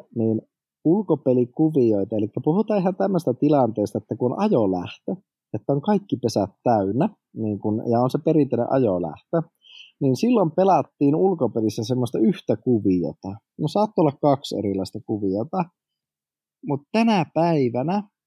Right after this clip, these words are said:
kun peli on kehittynyt ja tiedetään ne todennäköisyydet, että minkälaisilla lyönneillä niinku joku voi saada sen kolmoselta olevan etenijän kotiin, minkälaisella lyönnillä, niin on pystytty vuosien aikana kehittämään niitä ulkopelikuvioita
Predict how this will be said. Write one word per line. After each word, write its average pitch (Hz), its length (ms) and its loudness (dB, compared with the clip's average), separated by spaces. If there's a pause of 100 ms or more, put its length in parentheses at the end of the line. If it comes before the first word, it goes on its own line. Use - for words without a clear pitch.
kun 139 140 -4
peli 190 280 0
on 131 180 -2
kehittynyt 147 720 0
ja 110 180 0
tiedetään 139 500 0
ne 117 140 -2
todennäköisyydet, 104 1080 0
että 107 220 -4
minkälaisilla 123 600 0
lyönneillä 101 720 0 (220)
niinku 113 220 -4
joku 120 320 2
voi 101 180 -2
saada 107 280 0
sen 95 320 -4
kolmoselta 104 520 0
olevan 95 380 -2
etenijän 95 520 -4 (100)
kotiin, 82 500 -4
minkälaisella 104 460 -2
lyönnillä, 113 420 0 (560)
niin 131 300 2 (920)
on 143 140 -2
pystytty 180 420 -2
vuosien 180 360 2
aikana 131 280 0
kehittämään 156 600 -2
niitä 113 140 0
ulkopelikuvioita 117 1040 -2